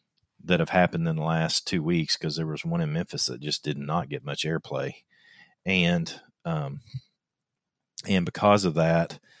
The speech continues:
uh, you know, I, I just wanna make it clear to people, you're more likely to get a hammer in the top of your head at a construction site than you are to be killed at an active shooter event.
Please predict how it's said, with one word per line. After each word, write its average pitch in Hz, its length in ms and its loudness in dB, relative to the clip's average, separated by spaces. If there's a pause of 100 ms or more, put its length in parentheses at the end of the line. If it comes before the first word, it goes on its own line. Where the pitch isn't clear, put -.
(840)
uh, 76 320 -8 (260)
you 95 120 0
know, 76 260 -2 (180)
I, 95 200 8
I 98 80 8
just 110 180 0
wanna 95 120 4
make 90 180 2
it - 80 -14
clear 87 180 2
to 82 80 0
people, 78 340 -4
you're 92 160 0
more 104 220 6
likely 92 380 4
to 82 80 -4
get 90 320 2
a 76 60 0
hammer 92 440 2
in 85 100 0
the 82 80 0
top 95 280 2
of 87 40 -2
your 78 120 -2
head 90 280 2
at 82 120 2
a 76 40 -2
construction 82 600 0
site 78 340 2
than 82 140 -2
you 87 200 2
are 82 100 2
to 80 40 -2
be 76 140 -4
killed 82 340 -2
at 78 80 -2
an 76 140 -6
active 78 280 -6
shooter 139 380 -2
event. 135 320 -12